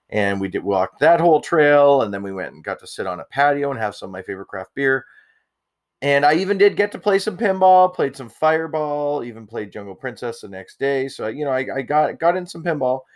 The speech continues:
but I was missing my pals, my pinball pals, and, and even my non-pinball buds back there in Ontario. I was really, really, really missing them. And at one point I was sitting there reading comments, and I'm not gonna lie, I,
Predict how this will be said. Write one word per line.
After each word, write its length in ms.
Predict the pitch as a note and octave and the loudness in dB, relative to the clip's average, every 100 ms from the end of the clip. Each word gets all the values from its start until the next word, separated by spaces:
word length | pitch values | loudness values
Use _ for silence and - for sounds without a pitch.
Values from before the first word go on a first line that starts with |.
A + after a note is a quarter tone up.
| _ _ _ _ - | _ _ _ _ 2
but 460 | F#3 F3 C#3+ - - | 6 6 4 -2 -16
I 140 | B2+ E3 | -12 -10
was 160 | D3 | -10
missing 420 | D#3 F3 - E3+ | -8 -8 -6 -6
my 160 | E3 D#3 | -2 -4
pals, 640 | D#3 E3 E3 E3 D3 A2+ | -2 2 4 4 0 -4
my 120 | C#3+ | -6
pinball 400 | C#3+ E3 E3+ D#3+ | -4 -4 -2 -2
pals, 500 | D#3 D3+ B2+ A2+ G#2 | 0 2 2 0 -6
and, 200 | G#2 C#3 | -8 -8
and 240 | C#2+ D#3+ F#3+ | -2 -2 -2
even 220 | F#3 F3+ | -6 -4
my 120 | E3+ | -2
non-pinball 720 | E3 F3 G3 G#3+ E3 C#3+ B2+ | 0 2 2 0 0 0 -2
buds 320 | A2 G#2 F2+ | 0 -2 -4
back 260 | - A#2 B2+ | -4 -4 -2
there 140 | C#3 | -4
in 60 | B2+ | -4
Ontario. 340 | A#2 C3 C#3 | -6 -4 -4
I 40 | G2 | -4
was 140 | G2 | -8
really, 300 | C#3 D#3+ D#3 | -8 -6 -6
really, 300 | C3+ C#3 C3 | -4 -2 -2
really 260 | A#2+ B2+ A#2 | -4 -6 -6
missing 340 | A#2 A#2+ A2+ | -8 -10 -10
them. 200 | G2 F#2 _ _ _ _ _ - | -10 -12 _ _ _ _ _ -4
And 480 | A#2+ A#2+ A#2 A2+ A2 | 0 2 2 2 0
at 100 | A2+ | 0
one 200 | C3+ D3+ | 0 0
point 240 | D#3+ D3 | -4 -2
I 60 | B2 | -2
was 140 | A#2+ | -4
sitting 280 | - C3 C3+ | -4 -4 -2
there 160 | B2 | -4
reading 280 | A2+ A#2 A#2 | -4 -6 -8
comments, 560 | - A2 G2 F#2+ G2 - | -6 -4 -4 -8 -10 -14
and 80 | G2+ | -8
I'm 80 | |
not 220 | G#2 B2+ G3+ | 0 0 2
gonna 120 | F#3 | 2
lie, 360 | F3+ D#3+ D#3 | 4 6 6
I, 120 | D3+ | 4